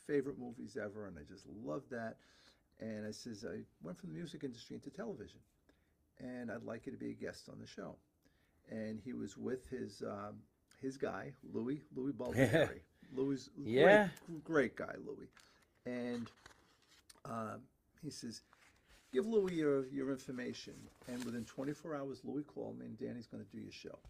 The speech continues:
Speaker 1: And I think Louis had a lot to do with that as well. And, um, after we filmed with Danny, he picked a restaurant. Of, of course, he picked a friend of his restaurant to help the guy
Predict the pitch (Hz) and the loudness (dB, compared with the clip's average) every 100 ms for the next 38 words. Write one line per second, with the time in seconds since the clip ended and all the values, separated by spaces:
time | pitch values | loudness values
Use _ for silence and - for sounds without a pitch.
0 | - _ - 208 233 285 - - 143 180 | -20 _ -6 -2 0 -2 -4 -10 -2 2
1 | 135 117 104 107 135 131 131 120 113 110 | 2 0 -4 -2 -4 -4 -6 -6 -6 -6
2 | 104 95 - 117 95 - - - - - | -8 -8 -10 -8 -8 -12 -16 -20 -20 -20
3 | _ _ - 120 117 113 110 107 107 107 | _ _ -6 -2 -2 -2 -2 -4 -6 -10
4 | - _ _ _ _ _ _ - 143 - | -16 _ _ _ _ _ _ 0 0 0
5 | 202 196 - 160 143 135 131 95 90 120 | -4 -4 -4 -4 -2 -4 -4 -6 -6 -10
6 | 123 - 127 - 123 110 - 139 127 127 | -12 -8 -8 -4 0 0 -2 -6 -4 -2
7 | 98 - 113 - 147 123 - - 135 - | -4 -4 -8 -2 0 2 -2 -6 -6 -6
8 | 95 - 151 165 143 151 117 120 - - | -10 -4 -2 -2 -2 -4 -2 -4 -4 -6
9 | 120 104 98 87 113 107 - 104 98 95 | -8 -6 -10 -4 -2 -2 -4 -8 -6 -6